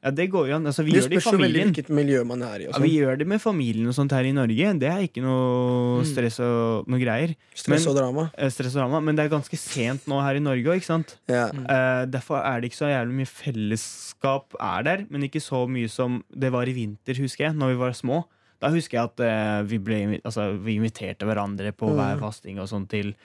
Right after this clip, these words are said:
Speaker 1: tanter og onkler, og, ikke sant? Da kom jo alle fettere var der, vi var jo barn, vi bare, "Eh, det er fasting, og, åh, hva har vi til dessert?" Sånn, vi var så gira alt, ikke sant? Det var alltid en helt annen atmosfære, liksom, der,
Speaker 3: Mm, det er det.
Speaker 1: enn, eh, enn det det er, eh,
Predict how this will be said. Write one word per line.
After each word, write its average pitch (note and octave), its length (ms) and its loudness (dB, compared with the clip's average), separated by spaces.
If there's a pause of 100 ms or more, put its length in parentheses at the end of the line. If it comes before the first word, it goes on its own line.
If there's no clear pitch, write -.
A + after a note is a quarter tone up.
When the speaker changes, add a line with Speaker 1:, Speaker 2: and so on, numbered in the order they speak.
(300)
Speaker 1:
tanter B2 520 -4
og B2+ 160 0
onkler, A#2 380 -4
og, A#2 180 0
ikke A2+ 60 -10
sant? B2 160 -4
Da A#2 100 -2
kom A#2 160 -2
jo G2 60 2
alle A#2 200 -4
fettere A#2 460 -4
var G#2+ 180 0
der, A#2 140 0
vi A#2+ 100 -2
var A2+ 140 0
jo A#2 60 0
barn, A2 260 -4
vi A#2 80 -4
bare, A#2+ 180 -2
"Eh, F#3+ 480 -2
det F#3 60 0
er F#3+ 80 2
fasting, F#3+ 380 -4
og, G3+ 460 0
åh, A#3 100 -10 (200)
hva D#3+ 80 0
har F3 140 2
vi F3 60 -6
til F#3 140 -8
dessert?" D#3+ 320 -2
Sånn, C#3+ 120 0
vi C#3 80 2
var C3+ 160 0
så C3 200 -4
gira A#2 380 -6
alt, - 340 -6
ikke E3+ 140 -2
sant? F#3 140 2
Det E3 60 2
var E3 160 2
alltid C#3 320 -2
en E3+ 100 4
helt C#3+ 260 0
annen C3+ 220 0
atmosfære, A#2+ 520 -2
liksom, A#2+ 280 -6
der, C3+ 240 -2 (260)
Speaker 3:
Mm, D3 320 -4
det C3 80 -2
er C3+ 60 2
det. C3 60 4
Speaker 1:
enn, C3 180 2
eh, C3 360 0
enn B2+ 120 2
det B2+ 160 0
det B2+ 100 0
er, A2+ 320 -2
eh, A#2 320 -2